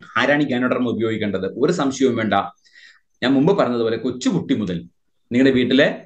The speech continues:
നിങ്ങൾ കഴിക്കുക, പ്രായമുള്ളവർ കഴിക്കുക, അസുഖമുള്ള ആളുകൾക്കും കഴിക്കാം. ഇതൊരു രോഗത്തിനുമുള്ള മരുന്നല്ല.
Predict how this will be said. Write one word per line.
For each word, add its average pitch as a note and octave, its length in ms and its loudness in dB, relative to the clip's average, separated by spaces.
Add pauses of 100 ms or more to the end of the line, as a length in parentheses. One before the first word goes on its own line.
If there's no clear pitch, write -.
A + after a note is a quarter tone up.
(200)
നിങ്ങൾ B2 220 2
കഴിക്കുക, C#3+ 680 0
പ്രായമുള്ളവർ C#3 440 0
കഴിക്കുക, C3+ 640 -2
അസുഖമുള്ള C3 500 2
ആളുകൾക്കും A#2+ 460 -2
കഴിക്കാം. A2+ 440 -2
ഇതൊരു A#2+ 200 0
രോഗത്തിനുമുള്ള C3 680 2
മരുന്നല്ല. A2+ 640 2